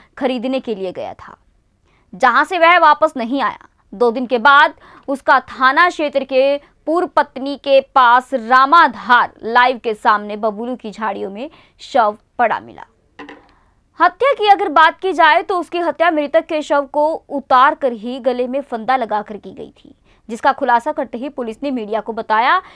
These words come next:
कि मृतक राजू शराब पीने का आदी था, जो मां शांति देवी फर्नीचर मिस्त्री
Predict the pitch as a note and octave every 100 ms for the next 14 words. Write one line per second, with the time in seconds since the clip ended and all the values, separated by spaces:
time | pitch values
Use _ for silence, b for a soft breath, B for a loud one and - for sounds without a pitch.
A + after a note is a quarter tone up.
0 | B - D4 D4+ G#4 G4 D#4 C#4+ G4+ E4+
1 | C#4+ C#4 - C4 E4+ C4+ B3+ C4 D4+ D4
2 | D#4+ D4 B3 A#3+ C4+ - B3 A#3 A3+ C4
3 | A#3+ A#3+ C4+ D#4+ b b - C#4 D4 D4+
4 | G4 C#4 B3+ - G#3